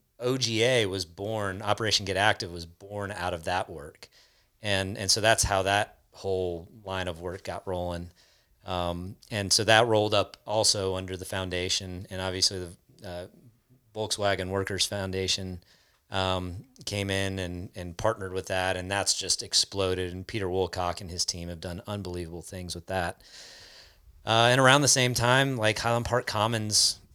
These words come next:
got, got launched by the McClellan Foundation and Daryl Heald, one of our co-founders.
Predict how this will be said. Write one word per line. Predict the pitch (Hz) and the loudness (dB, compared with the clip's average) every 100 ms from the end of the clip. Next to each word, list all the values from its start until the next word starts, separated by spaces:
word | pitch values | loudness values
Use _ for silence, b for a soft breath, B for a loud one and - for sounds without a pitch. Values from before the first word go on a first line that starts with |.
| _ | _
got, | 107 101 104 - _ | 2 4 2 -4 _
got | 110 98 | 0 0
launched | 104 101 104 - | 2 2 2 0
by | 95 | 0
the | 95 | 0
McClellan | 90 104 101 104 | -2 0 2 2
Foundation | 110 104 104 104 - 110 | 2 2 4 4 4 2
and | 98 90 | -2 0
Daryl | 98 101 95 | 2 2 0
Heald, | 110 104 104 | -2 -2 -2
one | 101 98 | -4 -4
of | 95 | -2
our | 95 95 95 _ | 0 0 -2 _
co-founders. | - 101 - 104 104 104 104 101 | -6 -4 0 0 0 -2 -2 -2